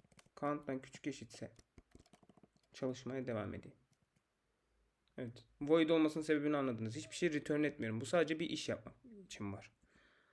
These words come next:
Ve burada i kullandım gördüğünüz gibi. Çünkü buradaki i ile buradaki i karışmaz. Bu fonksiyon kendi içinde bir dünya. Hemen şurada artık şeyi çağıracağız. Print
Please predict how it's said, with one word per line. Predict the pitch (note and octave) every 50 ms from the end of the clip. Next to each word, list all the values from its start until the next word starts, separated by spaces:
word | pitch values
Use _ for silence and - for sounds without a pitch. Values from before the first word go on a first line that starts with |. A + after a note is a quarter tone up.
| _ _ _ _ _ -
Ve | F3+ G3 F#3 E3+
burada | F3 F3+ E3+ E3 F#3
i | - F#3 F#3 F3
kullandım | - - C3+ A#2+ A2+ A2 A2+ A2 A2+
gördüğünüz | A2 G#2+ G#2+ A#2 A#2+ - -
gibi. | - - -
Çünkü | - F#3+ F3+ F3+ D#3
buradaki | E3+ G3 F#3 F3+ D#3+ - D3+
i | - D#3+
ile | D#3+ D#3 C#3+ C#3+
buradaki | D#3 E3+ D#3+ D#3+ D#3 - D#3
i | E3 F3 F3
karışmaz. | - - D3 C3+ B2+ - - A#2 B2+ D#3 D3+ D#3+
Bu | D#3+
fonksiyon | D#3 - D#3+ C#3 B2 - - E3 E3
kendi | - - D#3 D3+ C3+ B2
içinde | A#2 - - G#2+ G#2 G2+ G2+
bir | -
dünya. | - G#2+ A2 F#2+ F#2 A2+ - - - _ _ _ _ _ _ _ - - _ _ _ _ _ _
Hemen | - D3+ C#3+ C#3 C3+ - - - -
şurada | - - E3 C#3 C3 C3 -
artık | - B2+ B2 - C#3+ - - - _ _ _ _ _ _ _ _ _ _ _ _ _ - _ _ _
şeyi | - - C3+ C3 B2 B2
çağıracağız. | B2+ - - - - - - - - - - - - _ _ _ _ _ _ _ _ - - _ _ - - _ _ _ _ - - _ _ _ _ _ _ _ _ _ - _ - - - - - - _ _ _ _ _ _ _ - - _ _ - - - -
Print | - C#3 D3 D#3 E3+ F3 - _ - - -